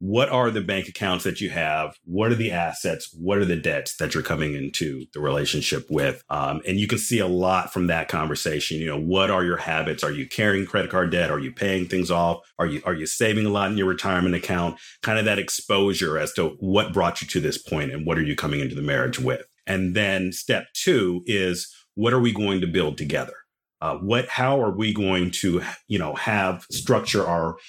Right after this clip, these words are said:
kind of financial partnership here, our, our, our business, our mer-, how are we gonna merge our corporations? And that's where you have the conversations as to what expenses are gonna come from the joint account,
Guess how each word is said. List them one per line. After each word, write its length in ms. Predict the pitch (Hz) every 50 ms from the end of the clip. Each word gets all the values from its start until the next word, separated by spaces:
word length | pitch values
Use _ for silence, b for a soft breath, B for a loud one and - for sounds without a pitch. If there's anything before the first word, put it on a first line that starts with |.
| B B B
kind 160 | - 98 85
of 80 | 85 -
financial 640 | - - 120 101 92 95 98 92 87 - 101 85 78 -
partnership 640 | - - 90 - 73 76 71 - - - - - -
here, 200 | - 82 73 71
our, 160 | 76 80 78
our, 240 | 82 85 85 85 -
our 140 | 90 90 82
business, 460 | 80 80 101 90 80 73 73 71 -
our 100 | 85 85
mer-, 220 | 85 90 90 101 104
how 140 | - 117
are 20 | 113
we 80 | 113
gonna 140 | 101 95 90
merge 360 | 90 87 87 87 85 80 78
our 100 | 87 80
corporations? 840 | - - 92 76 - 87 85 78 78 76 - - 78 - - - - _ _
And 140 | 90 92 101
that's 200 | 110 113 107 -
where 80 | 107
you 100 | 92 82
have 120 | 92 85 82
the 80 | 80
conversations 720 | - - 90 82 80 78 - 90 82 78 - - 87 90
as 160 | 80 78 - -
to 180 | - 87 76 - _
what 260 | 92 92 101 113 113
expenses 340 | 110 - - 107 90 - 104
are 40 | 95
gonna 140 | 92 87 80
come 160 | - 90 80
from 120 | 76 73
the 40 | 73
joint 240 | 73 87 98 98 101
account, 380 | 95 - 107 98 92 92 90